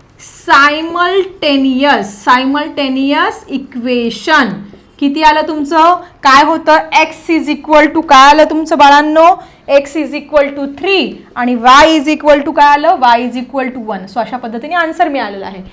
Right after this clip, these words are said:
आणि एक टाळा करायचा असेल तर करून पण बघा ना तुम्ही, याच्यामध्ये किंमत टाकून घ्या. हं, टेन येतंय का बघा, X ची किंमत काय आली तुमची? थ्री, हं, टाकून बघितली. सेवन.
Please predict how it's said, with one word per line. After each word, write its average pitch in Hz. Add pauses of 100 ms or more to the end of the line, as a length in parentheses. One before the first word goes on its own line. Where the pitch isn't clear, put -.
(180)
आणि 247
एक 277
टाळा 330
करायचा 359
असेल 370
तर 349
करून 349
पण 427
बघा 294
ना 277
तुम्ही, 339 (220)
याच्यामध्ये 311
किंमत 349
टाकून 392
घ्या. 262 (360)
हं, 403 (260)
टेन 311
येतंय 330
का 339
बघा, 269
X 302 (100)
ची 359
किंमत 339
काय 330
आली 320
तुमची? 311
थ्री, 320
हं, 381 (100)
टाकून 240
बघितली. 208 (280)
सेवन. 254